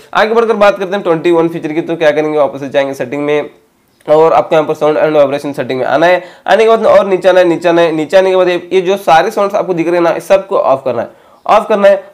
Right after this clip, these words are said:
ऑफ करेंगे तो आपकी बैटरी बैकअप ज़्यादा देगी। कैसे आपको बताया, तो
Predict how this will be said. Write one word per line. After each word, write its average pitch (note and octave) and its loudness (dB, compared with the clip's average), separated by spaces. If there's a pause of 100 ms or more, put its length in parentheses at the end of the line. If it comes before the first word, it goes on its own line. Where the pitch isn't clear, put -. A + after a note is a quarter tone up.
ऑफ G#3+ 2
करेंगे G3 0
तो F#3 0
आपकी E3 2
बैटरी C#3+ 2
बैकअप C3+ -2
ज़्यादा B2 -4
देगी। B2+ -8
कैसे C#3+ -2
आपको C3+ -4
बताया, B2+ -4
तो - -8